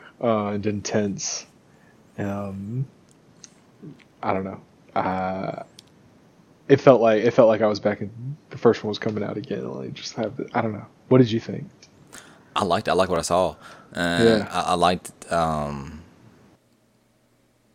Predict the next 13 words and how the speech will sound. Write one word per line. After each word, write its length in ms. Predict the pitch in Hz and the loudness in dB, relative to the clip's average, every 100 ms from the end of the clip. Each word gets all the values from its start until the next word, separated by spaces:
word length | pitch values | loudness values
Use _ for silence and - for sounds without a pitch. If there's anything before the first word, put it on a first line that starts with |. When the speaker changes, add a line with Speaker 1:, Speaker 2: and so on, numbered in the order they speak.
| _ _ _ _ | _ _ _ _
Speaker 2:
I 80 | - | 0
like 100 | 131 | 2
just 180 | 127 - | 2 2
watching 220 | 110 110 | 2 2
the 60 | 95 | 0
continuation 600 | 92 104 92 85 87 - | 0 -2 -2 -2 -2 -2
of 60 | |
what 240 | 85 82 - | -2 -2 -2
would 100 | 82 | -2
happen 280 | 82 85 78 | 0 0 -2
to 40 | |
those 120 | 78 | -2
characters. 580 | - 80 76 73 - - | 0 0 0 -4 -10 -14